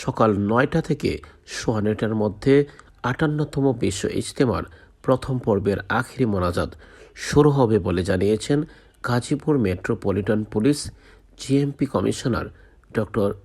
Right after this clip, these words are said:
নাজমুল করিম খান। তিনি শনিবার সকালে ইজতেমা ময়দানে পুলিশের কন্ট্রোল রুম প্রাঙ্গণে এক প্রেস ব্রিফিংয়ে এ তথ্য জানান। অপরদিকে দুপুরে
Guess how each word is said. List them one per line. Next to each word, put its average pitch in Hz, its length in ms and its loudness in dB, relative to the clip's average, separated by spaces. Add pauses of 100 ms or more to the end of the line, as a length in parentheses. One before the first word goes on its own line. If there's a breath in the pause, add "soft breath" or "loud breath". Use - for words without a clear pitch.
(140)
নাজমুল 131 440 0
করিম 87 300 0
খান। 78 200 -2 (640 loud breath)
তিনি 170 160 4 (120)
শনিবার 160 340 4 (120)
সকালে 156 360 0 (300)
ইজতেমা 139 400 2
ময়দানে 135 460 4 (160)
পুলিশের 110 360 -2 (100)
কন্ট্রোল 104 440 0
রুম 135 220 0
প্রাঙ্গণে 113 440 2 (760 loud breath)
এক 104 80 0 (340)
প্রেস 151 220 0 (140)
ব্রিফিংয়ে 113 520 0 (480 soft breath)
এ - 80 2
তথ্য - 220 -4 (180)
জানান। 82 260 -4 (580)
অপরদিকে 170 480 6 (120)
দুপুরে 156 400 6